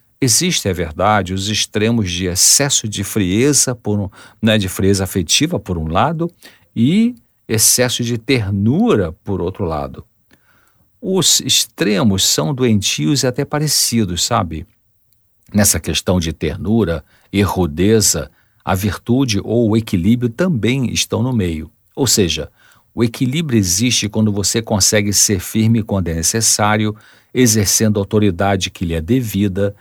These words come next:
o que é diferente de autoritarismo, né, que é o abuso da autoridade. Mas também quando consegue ser afetivo e carinhoso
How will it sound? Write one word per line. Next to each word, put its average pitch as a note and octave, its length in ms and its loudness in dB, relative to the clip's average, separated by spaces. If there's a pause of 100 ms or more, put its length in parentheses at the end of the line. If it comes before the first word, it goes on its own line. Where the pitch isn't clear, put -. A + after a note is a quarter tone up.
(240)
o A2+ 100 -2
que A2+ 140 -2
é C3+ 40 0
diferente B2 680 0
de G2 80 -2
autoritarismo, F2 1000 0 (240)
né, F#2 160 -2
que - 140 -8
é E2 60 -2
o G2 100 0
abuso F2+ 400 -2
da G2 80 0
autoridade. G#2 720 -2 (500)
Mas A#2 220 0
também C3 420 2
quando A#2 400 0
consegue G2+ 580 0
ser F#2 220 -2
afetivo B2 580 -2
e A#2 60 -2
carinhoso A2+ 720 -2